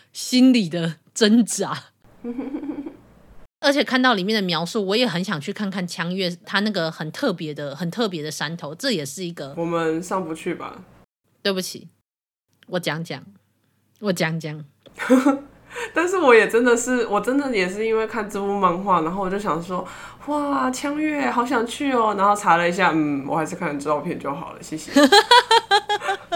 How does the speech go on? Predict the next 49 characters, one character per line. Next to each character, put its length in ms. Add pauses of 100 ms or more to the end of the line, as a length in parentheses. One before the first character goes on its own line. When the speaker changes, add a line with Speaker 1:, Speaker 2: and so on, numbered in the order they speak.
(420)
Speaker 1:
<laughs> 200
对， 140
看 180
照 140
片 160
就 140
好 160
了， 80
没 120
关 180
系 100
啦， 140
你 100
知 40
道， 100
就 100
是 240
K 240
two 200
看 220
照 160
片 160
就 140
好 140
了， 40 (340)
喜 220
马 140
拉 100
雅 160
山 260
圣 220
母 140
峰 320 (120)
看 200
照 120
片 180
就 100
好 140
了。 80 (340)
Speaker 2:
诶， 120
说 220
到 160
看 220
照 240
片 260
这 100
件 160
事 220
情， 400